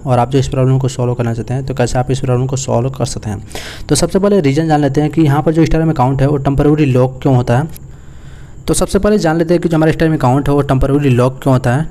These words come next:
ठीक है, तो कई बार कहते हैं हम कुछ another application में जो अपना Instagram आईडी login कर लेते हैं, ठीक है, या तो कुछ ऐसे website पर हम अपना Instagram आईडी लॉगिन कर लेते हैं जहाँ से हम follower वगैरह बढ़ा सकें, ठीक है, तभी हमें problem देखने को मिल सकता है। तो अगर आपका Instagram account जो टेम्परेरी lock हो चुका,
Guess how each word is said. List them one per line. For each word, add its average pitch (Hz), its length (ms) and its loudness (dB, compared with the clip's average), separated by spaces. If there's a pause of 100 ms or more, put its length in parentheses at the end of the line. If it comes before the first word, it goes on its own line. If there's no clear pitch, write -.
(120)
ठीक 131 140 -2
है, 120 100 2
तो - 160 -4
कई 160 120 2
बार 170 140 2
कहते 160 220 0
हैं 151 60 2
हम 156 180 0
कुछ 156 220 -2
another 139 260 2
application 135 440 2
में 143 80 0
जो 139 100 4
अपना 135 240 0
Instagram 131 320 2
आईडी 123 160 2
login 127 300 2
कर 135 100 2
लेते 120 200 0
हैं, 156 180 -2
ठीक 131 140 -2
है, 123 60 2
या 127 100 2
तो 156 200 -2 (340)
कुछ 165 160 0
ऐसे 160 200 0
website 139 360 0
पर 151 60 -2
हम 147 120 -2
अपना 147 180 -2
Instagram 139 260 -2
आईडी 135 140 4
लॉगिन 131 260 0
कर 131 60 0
लेते 123 160 -2
हैं 135 100 0
जहाँ 123 180 0
से 123 120 -4
हम 127 80 -2
follower 127 280 -2
वगैरह 131 300 0
बढ़ा 117 240 -2
सकें, 131 260 -6 (140)
ठीक 120 140 -4
है, 120 60 -6 (340)
तभी 165 180 4
हमें 175 260 2
problem 151 320 0
देखने 131 260 0
को 185 140 2
मिल 131 180 4
सकता 117 260 -6
है। - 580 -10 (120)
तो 147 160 4
अगर 156 160 2
आपका 196 180 0
Instagram 190 200 0
account 185 220 2
जो 180 100 4
टेम्परेरी 160 460 2
lock 139 240 2
हो 160 80 0
चुका, 135 300 -2